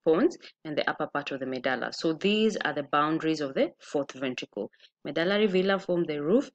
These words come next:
the lower part of pons, upper part of the dorsum of the medulla form the floor. Okay, and laterally you have the cerebral peduncles. Again, the superior and inferior medullary velum form the roof, then the lower part of pons,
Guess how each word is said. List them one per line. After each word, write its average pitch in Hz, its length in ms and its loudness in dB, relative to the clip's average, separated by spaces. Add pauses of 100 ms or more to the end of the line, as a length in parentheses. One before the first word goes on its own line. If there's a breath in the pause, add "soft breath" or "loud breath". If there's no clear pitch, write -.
(300 soft breath)
the 147 300 -2
lower 190 240 2
part 214 220 -2
of 214 160 -2
pons, 175 440 2
upper 185 280 -4
part 170 240 -6
of 151 120 -10
the 147 100 -6
dorsum 175 580 2
of 143 100 -6
the 143 100 -4
medulla 156 420 0
form 156 260 -4
the 123 100 -2
floor. - 440 -4 (280)
Okay, 220 400 -2
and 147 140 -8
laterally 240 440 4
you 180 40 4
have 143 140 -2
the - 60 -14
cerebral 139 420 -2 (200)
peduncles. - 540 -10 (640 loud breath)
Again, 160 520 2 (440)
the 131 80 -10
superior 226 480 6
and 214 160 4
inferior 175 300 2
medullary 165 420 2
velum 160 320 0
form 156 200 -2
the 135 140 -4
roof, 214 280 2 (340 soft breath)
then 156 160 -4
the 147 80 2
lower 196 220 4
part 247 240 4
of 240 160 2
pons, 160 520 2